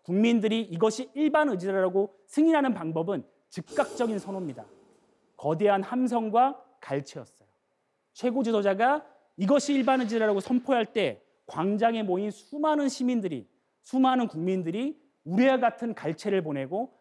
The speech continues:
함성을 보낼 때 일반 의지로 승인된다고 봤어요. 자, 칼 슈미트는 이래서 나치 권력의 정당화에 기여를 한 사람입니다.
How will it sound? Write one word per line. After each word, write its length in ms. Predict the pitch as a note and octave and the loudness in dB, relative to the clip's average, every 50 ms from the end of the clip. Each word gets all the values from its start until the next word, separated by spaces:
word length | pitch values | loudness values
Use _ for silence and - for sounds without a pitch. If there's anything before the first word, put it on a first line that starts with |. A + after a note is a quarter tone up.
| _ | _
함성을 480 | - - C4 C#4+ D4 C4 C4+ C4+ C4 B3 | -6 -2 0 2 2 2 2 2 0 0
보낼 300 | F#3+ F3 D#3 D3+ D3+ D3 D3 _ | 0 0 -2 -2 -2 -4 -2 _
때 280 | A3 B3 C#4 C#4+ - - _ _ _ | 0 0 0 -2 -6 -12 _ _ _
일반 380 | - A3+ A#3 A3+ G3+ A#3 A#3 A3+ | -6 -4 -2 0 0 0 0 -2
의지로 260 | G#3 E3+ F3+ F3+ F3 | -4 -6 -6 -8 -10
승인된다고 520 | E3+ - A#3 A3+ G#3+ F#3+ F3 D#3+ D3 C#3 B2+ | -10 -10 -10 -8 -6 -6 -6 -6 -8 -10 -12
봤어요. 300 | A2+ G#2+ - _ _ _ _ _ _ _ _ _ _ _ _ | -16 -20 -20 _ _ _ _ _ _ _ _ _ _ _ _
자, 140 | - E3+ D3+ | -16 -14 -14
칼 260 | - - - C#4 D4 | -12 -4 -2 -2 -2
슈미트는 500 | B3+ - C#4 C4+ C#4 C#4 - A#3 A3+ F3+ | 0 0 0 0 0 -2 -4 -6 -6 -4
이래서 560 | D3+ D#3 D#3 D3+ D3+ G#3 A3+ C4 D4+ D#4 - _ _ _ _ | -2 -2 -2 -2 -2 -2 -2 -2 -2 -4 -10 _ _ _ _
나치 420 | _ - D3+ E3+ - - - A#3 B3 | _ -6 -4 -4 -6 -8 -8 -6 -2
권력의 460 | G3+ A3 G#3 G#3 G3+ G3 F#3+ G3 F#3+ | 0 0 0 0 0 -2 -2 -4 -4
정당화에 680 | - - C#3 D3+ E3+ E3 F#3 F3 E3+ D#3+ D#3+ D#3 D3+ D3+ | -6 -8 -8 -6 -4 -4 -4 -4 -4 -4 -4 -4 -6 -8
기여를 440 | - _ - D3 D3+ D3+ D3 C#3+ C3 | -12 _ -10 -8 -6 -6 -6 -8 -10
한 200 | B2 A#2+ A2 G#2+ _ _ _ _ _ | -10 -14 -18 -20 _ _ _ _ _
사람입니다. 640 | _ _ - D#3+ D#3 D3+ D3 B2+ A2+ G#2+ G2+ _ | _ _ -14 -10 -10 -10 -10 -10 -14 -16 -20 _